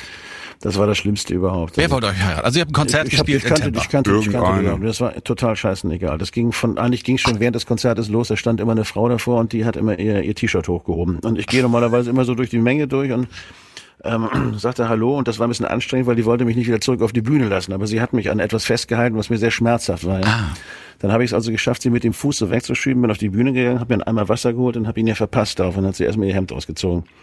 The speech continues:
Speaker 1: Und dann ging das die ganze Zeit so weiter. Und wir haben uns gedacht, „Was ist denn hier los?“ Ja,
Speaker 3: Nur
Speaker 1: Tampa, Florida,
Speaker 3: Bekloppte.
Speaker 1: ist jetzt hier Spring Break oder? <laughs> Dann wollten die uns nicht von der Bühne lassen, wollten uns heiraten, dann bin ich in den Bus geflüchtet, ja,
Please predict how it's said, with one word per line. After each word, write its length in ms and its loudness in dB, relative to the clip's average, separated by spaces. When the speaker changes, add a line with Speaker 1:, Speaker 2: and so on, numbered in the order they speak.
Speaker 1:
Und 140 2
dann 80 4
ging 160 4
das 100 2
die 80 -4
ganze 240 0
Zeit 220 0
so 120 -2
weiter. 300 0
Und 100 -4
wir 80 0
haben 60 2
uns 140 0
gedacht, 180 0
„Was 120 0
ist 60 -8
denn 60 0
hier 220 0
los?“ 260 -4
Ja, 140 -2
Speaker 3:
Nur 100 -2
Speaker 1:
Tampa, 240 2
Florida, 260 2
Speaker 3:
Bekloppte. 160 0
Speaker 1:
ist 120 -4
jetzt 140 -6
hier 160 2
Spring 360 0
Break 340 0
oder? 280 0
<laughs> 240 -2
Dann 160 -2
wollten 240 2
die 80 2
uns 160 -2
nicht 100 -2
von 80 0
der 100 4
Bühne 200 2
lassen, 240 0
wollten 160 2
uns 180 -2
heiraten, 280 0
dann 120 0
bin 80 -2
ich 60 -4
in 80 0
den 40 -6
Bus 180 -2
geflüchtet, 500 -4
ja, 160 -6